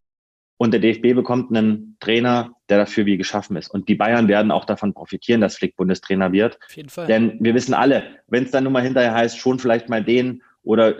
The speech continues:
Speaker 1: ne, jetzt Musiala und so weiter. Für den F C Bayern ist es ja auch super, dass Musiala Nationalspieler wird. Also der wird nicht weniger spielen unter Flick. Und von daher,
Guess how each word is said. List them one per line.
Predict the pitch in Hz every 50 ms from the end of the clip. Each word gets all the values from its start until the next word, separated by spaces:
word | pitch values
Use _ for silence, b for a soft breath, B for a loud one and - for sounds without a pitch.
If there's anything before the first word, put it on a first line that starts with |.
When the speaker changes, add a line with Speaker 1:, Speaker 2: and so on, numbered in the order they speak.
| 90 101
Speaker 1:
ne, | 120 127 127 - -
jetzt | 107 120 113 -
Musiala | 120 117 110 95 110 110 117 123 117
und | 107 110
so | 104
weiter. | 104 107 113 110 113
Für | - 120
den | 113
F | 113 -
C | - -
Bayern | 98 123 139 151
ist | 151 139
es | 131 120
ja | - 120
auch | - 143 160
super, | 151 160 - 135 123
dass | 120 -
Musiala | - 120 104 110 110 113 117 113
Nationalspieler | 110 104 - - - 101 107 107 - - 101 101 92 87
wird. | 87 85 -
Also | - 104 101 113
der | 113 107
wird | 110 127 135 -
nicht | - - -
weniger | 120 127 127 117 117
spielen | - - 127 123 120
unter | 110 110 110 -
Flick. | - 135 143 - _ _ _ _ _ _ _ _ _ _ _ _ _ _
Und | - 117 110
von | - 120 107
daher, | 110 107 120 127 123 127 120 120 117 B